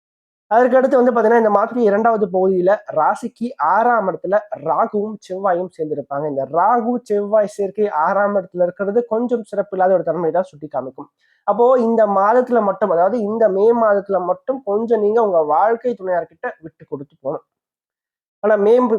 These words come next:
மேக்கு பிறகு வரக்கூடிய காலகட்டங்கள் ரொம்ப நல்லா இருக்குங்க துலாத்தை பொறுத்த வரைக்கும். ஆனா இதுல வந்து கொஞ்சம் கொஞ்சமா, அதாவது எடுத்த உடனே பாத்தீங்கன்னா வாழ்க்கையில ஒரு மாற்றம் நடந்துடாது. சரிங்களா? So மெல்ல மெல்ல தான் வாழ்க்கையில மாற்றங்கள் நடக்க ஆரம்பிக்கும். So இந்த மாதத்தை பொறுத்த வரைக்கும் ராகுவோட செவ்வாய் சேர்ந்திருக்கிறது, அதுவும் ஆறாம் இடத்துல இருக்கிறது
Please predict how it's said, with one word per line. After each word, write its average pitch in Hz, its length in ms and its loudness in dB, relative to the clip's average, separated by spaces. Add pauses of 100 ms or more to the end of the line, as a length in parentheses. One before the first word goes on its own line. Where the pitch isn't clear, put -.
(100)
மேக்கு 233 360 4
பிறகு 240 260 2
வரக்கூடிய 202 380 2
காலகட்டங்கள் 196 480 0
ரொம்ப 180 220 0
நல்லா 165 160 2
இருக்குங்க 143 320 -4
துலாத்தை 165 260 -2
பொறுத்த 147 220 -14
வரைக்கும். 165 200 -8
ஆனா 214 80 2 (140)
இதுல 233 260 2
வந்து 233 140 -4 (120)
கொஞ்சம் 240 420 -2
கொஞ்சமா, 233 400 0 (120)
அதாவது 214 240 2 (400)
எடுத்த 220 240 0
உடனே 233 200 4 (100)
பாத்தீங்கன்னா 214 380 0 (100)
வாழ்க்கையில 208 320 0
ஒரு 190 180 -2
மாற்றம் 190 320 -2
நடந்துடாது. 175 340 -6 (100)
சரிங்களா? 156 300 -2 (420)
So 226 60 2 (140)
மெல்ல 240 320 4
மெல்ல 254 280 4
தான் 269 200 4
வாழ்க்கையில 233 460 2 (100)
மாற்றங்கள் 202 500 0
நடக்க 185 300 -2
ஆரம்பிக்கும். 151 480 -4
So 220 60 2 (120)
இந்த 233 140 -2 (160)
மாதத்தை 262 400 2
பொறுத்த 220 200 0
வரைக்கும் 247 260 -2 (240)
ராகுவோட 247 500 2 (100)
செவ்வாய் 226 340 -2
சேர்ந்திருக்கிறது, 208 520 -4
அதுவும் 214 240 2
ஆறாம் 220 260 2
இடத்துல 202 240 -6
இருக்கிறது 202 340 -2